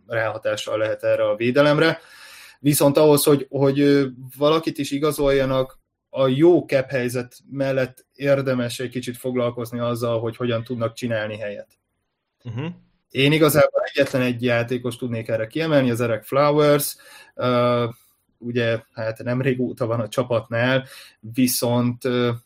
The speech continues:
Speaker 1: viszont el lehetne küldeni, én úgy gondolom. Talán nem is kell, inkább trade, mert, ö, tizenkilenc milliót fog foglalni a, a sapkából kétezerhúsz, ö, huszonegy és huszonkettőben.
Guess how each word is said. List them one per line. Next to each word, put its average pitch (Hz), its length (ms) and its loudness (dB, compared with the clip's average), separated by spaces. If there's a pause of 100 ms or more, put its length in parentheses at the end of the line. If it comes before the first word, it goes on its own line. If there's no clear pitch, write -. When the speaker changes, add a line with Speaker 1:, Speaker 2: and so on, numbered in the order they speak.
(1800)
Speaker 1:
viszont 120 340 -4
el 135 160 2
lehetne 104 320 -2
küldeni, 110 440 -4
én 107 100 -8
úgy 117 160 -2
gondolom. 110 560 0 (540)
Talán 160 320 6
nem 165 140 2
is 147 140 0
kell, 127 200 2 (140)
inkább 151 500 0
trade, 139 500 -2 (640)
mert, 123 600 -2
ö, 127 440 2 (1200)
tizenkilenc 131 540 0
milliót 123 380 -2 (640)
fog 117 240 -10
foglalni 120 460 -4
a, 117 320 -2
a 117 160 -8
sapkából 113 600 -4
kétezerhúsz, 113 680 -8
ö, 110 460 -4
huszonegy 117 400 -4
és 107 120 -8
huszonkettőben. 110 1200 -4